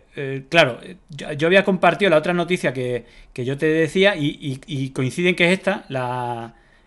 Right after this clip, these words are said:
eh, urgente, una madre mata a su hijo de siete años el mismo día de,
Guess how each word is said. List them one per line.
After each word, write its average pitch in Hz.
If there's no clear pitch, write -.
eh, 127
urgente, 143
una 151
madre 160
mata 160
a -
su 151
hijo 151
de 151
siete 156
años 185
el 143
mismo 143
día 147
de, 143